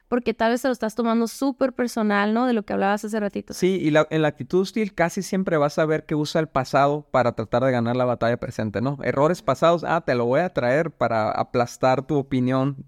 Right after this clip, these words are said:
Speaker 2: e-, y ganar yo, ¿no? Entonces, es muy común en la actitud hostil.
Speaker 1: Sí, hay otra actitud, Dani, que es evasiva. Eh,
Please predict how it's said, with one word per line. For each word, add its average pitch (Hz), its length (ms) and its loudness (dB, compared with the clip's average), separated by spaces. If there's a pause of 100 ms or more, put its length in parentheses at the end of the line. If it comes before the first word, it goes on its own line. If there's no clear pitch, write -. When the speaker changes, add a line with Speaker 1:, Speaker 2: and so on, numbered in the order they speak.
Speaker 2:
e-, 120 260 -2
y 123 200 -2
ganar 120 280 0
yo, 117 200 0
¿no? 120 180 0
Entonces, 127 540 -2
es 135 120 -2
muy 139 200 -2
común 131 260 -2
en 127 80 -2
la 120 60 0
actitud 117 400 -4
hostil. - 360 -10
Speaker 1:
Sí, 320 280 0
hay 285 140 4
otra 320 160 0
actitud, 262 380 -2
Dani, 294 280 2
que 247 180 0
es 240 140 -2
evasiva. 254 720 -2 (500)
Eh, 226 800 0